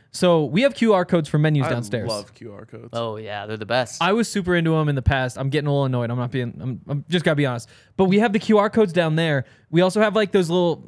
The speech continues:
Speaker 1: it's like, "Oh, the ketchup's in this little box and the Tabasco's in the box." But the
Speaker 2: Yeah.
Speaker 1: box was covering part of the Q R
Speaker 2: We call it
Speaker 1: code.
Speaker 2: a basket.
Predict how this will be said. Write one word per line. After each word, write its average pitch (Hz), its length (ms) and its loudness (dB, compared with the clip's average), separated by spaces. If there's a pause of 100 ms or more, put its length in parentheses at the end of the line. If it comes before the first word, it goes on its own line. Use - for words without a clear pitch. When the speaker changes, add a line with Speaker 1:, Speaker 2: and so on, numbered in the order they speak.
Speaker 1:
it's 143 100 -8
like, 151 160 -2
"Oh, 208 140 0
the 175 80 -6
ketchup's 220 480 -4
in 185 100 0
this 185 140 -2
little 185 100 0
box 165 380 -4
and 165 120 -2
the 151 320 -2
Tabasco's 190 420 0
in 180 60 0
the 175 60 0
box." 156 240 -2
But 156 160 -2
the 175 60 0
Speaker 2:
Yeah. 147 60 -2
Speaker 1:
box 170 300 0
was 175 120 -4
covering 156 320 0
part 147 180 2
of 147 60 0
the 139 40 -4
Q 135 200 -2
R 120 100 -2
Speaker 2:
We - 60 -6
call 180 200 0
it 185 40 0
Speaker 1:
code. 131 100 -4
Speaker 2:
a 113 100 -20
basket. 123 560 -12